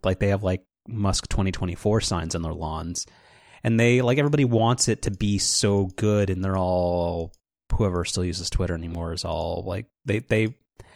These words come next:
everybody wants to pretend it's o-, it's, it's, it's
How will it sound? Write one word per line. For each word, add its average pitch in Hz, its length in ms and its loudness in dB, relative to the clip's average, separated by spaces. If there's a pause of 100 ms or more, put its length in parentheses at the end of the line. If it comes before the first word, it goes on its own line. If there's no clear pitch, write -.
(520)
everybody 147 300 6
wants 123 180 4
to - 60 -4
pretend 104 280 0
it's - 120 -2
o-, 92 120 0 (100)
it's, - 360 -2
it's, - 380 -2
it's - 180 0